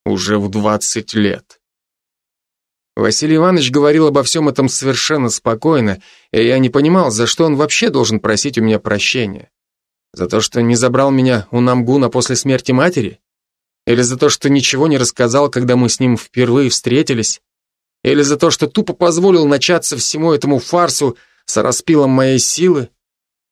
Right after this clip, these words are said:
«Василий Иванович», остановил я ранкера, который продолжал говорить, «я не собираюсь вас ни в чем обвинять, и тем более требовать чего-то от вас, как от деда. Все, что потребуется, я смогу достать собственными силами.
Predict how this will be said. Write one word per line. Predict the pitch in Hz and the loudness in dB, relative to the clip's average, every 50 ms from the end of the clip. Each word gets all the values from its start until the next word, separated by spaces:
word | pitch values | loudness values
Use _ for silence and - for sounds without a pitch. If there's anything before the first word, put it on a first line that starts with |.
| _ _ _ _ _ _ _ _ _ _ _ _ _ _ _ - - | _ _ _ _ _ _ _ _ _ _ _ _ _ _ _ -6 -2
«Василий | 107 117 127 - - 233 208 185 | 0 0 0 0 0 2 2 2
Иванович», | 160 151 156 139 110 90 90 - - - _ _ _ - | 2 2 2 0 0 -2 -4 -8 -8 -10 _ _ _ -6
остановил | - - - - 110 110 113 113 117 117 | -6 -6 -4 -4 -4 -2 0 0 0 2
я | 117 117 | 2 2
ранкера, | 123 156 170 156 - 127 117 110 - - - _ _ | 2 2 0 0 0 0 -2 -2 -2 -6 -14 _ _
который | - 117 110 113 110 117 | -4 -2 0 0 0 -2
продолжал | 107 - 113 110 110 110 110 110 113 110 107 | -2 -2 -2 0 0 0 0 0 -2 -2 -2
говорить, | 104 104 107 104 104 101 92 - - - _ _ _ _ - | -2 -2 -2 -2 -2 -2 -4 -10 -14 -20 _ _ _ _ -4
«я | - 117 120 139 151 156 | 0 2 2 4 4 2
не | 156 151 147 | 2 2 0
собираюсь | - 170 160 170 185 208 208 175 - - | 0 0 0 2 4 4 2 2 0 -2
вас | 160 151 123 - | -2 -2 0 0
ни | 151 147 | -2 -2
в | - | 0
чем | - - 165 156 139 | 0 -2 0 0 0
обвинять, | 120 117 131 139 151 165 156 113 - - - _ _ _ _ _ _ _ _ - | 0 0 -2 0 0 0 -2 -2 -6 -10 -20 _ _ _ _ _ _ _ _ -2
и | 110 | 0
тем | 104 110 113 120 | 2 2 2 4
более | 127 143 147 147 135 | 4 4 4 2 2
требовать | - - 151 165 147 143 135 131 123 | 0 2 0 2 2 2 0 0 0
чего-то | - - 135 131 151 143 131 131 120 | -2 -2 0 0 0 2 2 2 0
от | 117 - | 0 0
вас, | 127 143 147 123 - | -2 0 0 0 -2
как | - 123 117 - | -2 -4 -2 0
от | 117 117 117 | -2 -2 -2
деда. | 117 120 160 165 131 110 104 - - - _ - | 0 2 2 2 2 0 -2 -4 -6 -20 _ -12
Все, | - - - - 170 202 | -10 -6 -2 0 2 2
что | 196 - - 165 | 2 2 0 -2
потребуется, | 143 147 147 147 175 190 208 190 151 131 120 - - 117 | 0 0 0 0 2 2 2 2 2 2 2 2 0 0
я | 113 | 0
смогу | 113 - 131 131 131 139 | 0 0 -2 0 0 0
достать | 139 147 139 - - 151 147 | 0 0 0 2 0 0 0
собственными | - - - 190 185 - - 135 127 120 113 120 | 0 -2 -2 -2 -2 -4 -4 -2 -2 0 0 0
силами. | 117 - - 151 139 113 98 98 - - | 0 -2 -4 -4 -4 -4 -6 -6 -10 -16